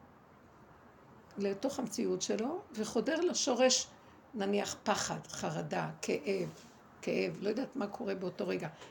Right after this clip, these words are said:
גם חרדה שמאבד את הנשימה, מאבד, והוא נכנס בתוך הצמצום הזה של המוח, והוא עוקב אחרי מה שקורה לו, והוא חודר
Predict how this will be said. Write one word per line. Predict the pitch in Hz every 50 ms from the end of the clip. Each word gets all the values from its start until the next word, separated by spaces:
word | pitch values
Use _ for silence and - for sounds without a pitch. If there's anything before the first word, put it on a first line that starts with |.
| - - -
גם | 226 247 359 - - - - -
חרדה | - - 170 156 - - 180 185
שמאבד | 185 - - 202 180 185 180 165 160 185 180 202
את | 208 208 -
הנשימה, | 196 170 - - - 269 294 330 -
מאבד, | 165 165 - 170 170 - 208 - - - - - - - -
והוא | 180 185 185
נכנס | 180 180 - - 330 349 415 - - - - 214
בתוך | 156 196 190 - - - 415 415 - - - - - - - -
הצמצום | - 202 - - - - 247 196 180 185 - - - 415 403 392
הזה | 349 285 - 240
של | - - - - 180 185
המוח, | 170 175 190 226 285 311 302 - - - - - - -
והוא | - 156 196 202 202 -
עוקב | 214 208 - - - 320 427 427 427 427
אחרי | - - 370 302 262
מה | - 302 302
שקורה | 247 - 359 - - - 233 214 208 202
לו, | 208 233 220
והוא | 208 240 240 208
חודר | - - 254 208 180 180 247 277 -